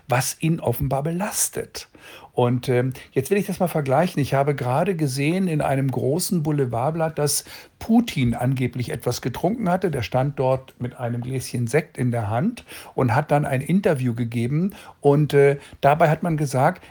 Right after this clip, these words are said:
er hätte wohl was getrunken, hätte so ein bisschen verzogenes Gesicht, so ein bisschen von der Kontrolle her angetrunken gewirkt. Und ich habe mir dieses Video angesehen. Und ich habe das Gefühl gehabt, auch ja,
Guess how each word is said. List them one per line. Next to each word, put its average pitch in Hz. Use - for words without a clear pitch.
er 110
hätte 160
wohl 151
was 143
getrunken, 180
hätte 143
so 139
ein 139
bisschen 143
verzogenes 139
Gesicht, 151
so 131
ein 131
bisschen 147
von 135
der 135
Kontrolle 143
her 139
angetrunken 131
gewirkt. 123
Und 135
ich -
habe 165
mir 151
dieses 143
Video 123
angesehen. 117
Und 131
ich -
habe 160
das -
Gefühl 226
gehabt, 170
auch 127
ja, 127